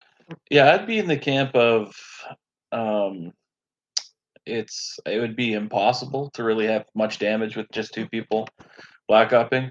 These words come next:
I mean, yeah, you can make the argument that, yeah, they can get some fireballs off and yada, yada, yada. But, I mean,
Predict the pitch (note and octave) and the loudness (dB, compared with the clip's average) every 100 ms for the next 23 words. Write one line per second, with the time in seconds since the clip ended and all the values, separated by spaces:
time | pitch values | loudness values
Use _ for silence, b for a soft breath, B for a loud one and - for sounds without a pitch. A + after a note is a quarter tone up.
0 | - A2+ G#2+ G2+ G2 _ _ - A#2+ A#2 | -8 -6 -4 -6 -10 _ _ 2 4 4
1 | A2+ A#2+ A#2+ A#2 A#2+ A2+ A2+ A2+ G#2+ A2 | 2 -2 -2 0 4 4 4 0 -2 -2
2 | G#2+ A#2 A2+ A2 A2 A2 A2 G#2+ G#2 G#2 | 0 2 2 2 -2 -4 -6 -4 -2 0
3 | G#2 G2+ G2 G2+ G#2 F#2+ G2+ F#2 F#2 F2+ | 0 0 0 -2 -4 -6 -6 -4 -4 -2
4 | F#2+ G2+ G2+ - B B B B _ B2 | 0 0 -2 -6 B B B B _ 4
5 | A#2+ A#2+ A#2 | 6 4 2